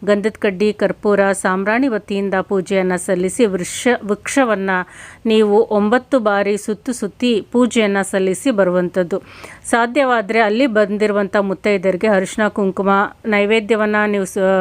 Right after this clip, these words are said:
ಪ್ರಸಾದವನ್ನ ಅಲ್ಲೂ ಸಹ ವಿತರಣೆ ಮಾಡ್ಬೋದು. ಜೊತೆಗೆ ತಾಂಬೂಲವನ್ನ ತಗೊಂಡು ಹೋಗಿ, ಸಾಧ್ಯವಾದಷ್ಟು ಒಬ್ರಿಗೋ ಇಬ್ರಿಗೋ ಮೂರು ಜನಕ್ಕೋ ಕುಂಕುಮವನ್ನ ಕೊಟ್ಟು ಸಹ ನೀವು ಬರ್ಬೋದು. ಇನ್ನು ನೀವು ಬೆಳಗ್ಗೆ ಮನೆಯಲ್ಲಿ ಪೂಜೆ ಮಾಡ್ಬೇಕಾದ್ರೆ ಸಾಧ್ಯವಾದಷ್ಟು ವಿಷ್ಣು ಸಹಸ್ರನಾಮವನ್ನ ಪಠಿಸಿ, ಲಕ್ಷ್ಮೀ ಅಷ್ಟೋತ್ತರವನ್ನ ಪಠಿಸಿ ಪೂಜೆಯನ್ನ ಮಾಡ್ಬೋದು.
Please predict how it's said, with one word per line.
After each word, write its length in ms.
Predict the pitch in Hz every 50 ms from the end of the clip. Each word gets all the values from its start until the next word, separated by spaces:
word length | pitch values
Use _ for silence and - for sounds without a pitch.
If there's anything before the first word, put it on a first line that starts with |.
| 190 190
ಪ್ರಸಾದವನ್ನ 680 | 185 - 196 190 - 214 214 214 202 208 208 202 202 202
ಅಲ್ಲೂ 260 | 196 185 185 202 214
ಸಹ 200 | 214 - 220 196 208
ವಿತರಣೆ 400 | 185 175 175 - 196 196 202 202
ಮಾಡ್ಬೋದು. 560 | 196 185 180 175 170 175 185 175 185 190 185 - - - - - - - -
ಜೊತೆಗೆ 320 | - 208 196 226 208 214 220
ತಾಂಬೂಲವನ್ನ 640 | 220 226 196 196 208 208 233 233 226 220 214 202
ತಗೊಂಡು 400 | 196 190 - 196 180 196 190 185
ಹೋಗಿ, 220 | 180 185 180 247 302
ಸಾಧ್ಯವಾದಷ್ಟು 840 | - - 208 185 214 220 269 294 262 233 214 196 196 185 - - 214
ಒಬ್ರಿಗೋ 460 | 196 190 175 170 208 208 190 202 202
ಇಬ್ರಿಗೋ 460 | 196 190 180 170 202 196 190 196 190
ಮೂರು 220 | 185 190 196 202 185
ಜನಕ್ಕೋ 400 | - 202 185 180 175 - 240 254
ಕುಂಕುಮವನ್ನ 560 | - - 214 196 - - 196 185 185 180 180
ಕೊಟ್ಟು 300 | 175 - 196 175 - 190
ಸಹ 240 | 175 - - 175 190
ನೀವು 240 | 220 220 196 208 269
ಬರ್ಬೋದು. 560 | 277 214 190 170 160 165 170 175 156 185 180 - - - - - - - - - - - -
ಇನ್ನು 200 | 302 320 330 359
ನೀವು 160 | 320 311 294
ಬೆಳಗ್ಗೆ 400 | 220 202 220 226 247 233 262 269
ಮನೆಯಲ್ಲಿ 460 | 254 240 214 214 226 262 285 285 294
ಪೂಜೆ 300 | 277 - 240 220 - 240
ಮಾಡ್ಬೇಕಾದ್ರೆ 680 | 226 214 208 202 180 202 196 - - 208 196 196 208 214
ಸಾಧ್ಯವಾದಷ್ಟು 920 | 202 - 214 190 185 175 214 214 214 214 208 196 202 190 - - - 214 208
ವಿಷ್ಣು 300 | 196 190 - - 233 202
ಸಹಸ್ರನಾಮವನ್ನ 840 | - - 202 214 208 - - 233 226 214 208 202 202 196 190 190
ಪಠಿಸಿ, 460 | 185 - - 185 196 185 - - 202 190
ಲಕ್ಷ್ಮೀ 400 | 190 190 185 - - 247 220 220
ಅಷ್ಟೋತ್ತರವನ್ನ 720 | 196 170 - - - 254 262 262 - 214 202 202 190 185
ಪಠಿಸಿ 400 | 175 - 185 165 165 - 208 196
ಪೂಜೆಯನ್ನ 480 | - 202 190 180 - 196 185 180 180
ಮಾಡ್ಬೋದು. 480 | 180 175 170 170 165 160 175 180 175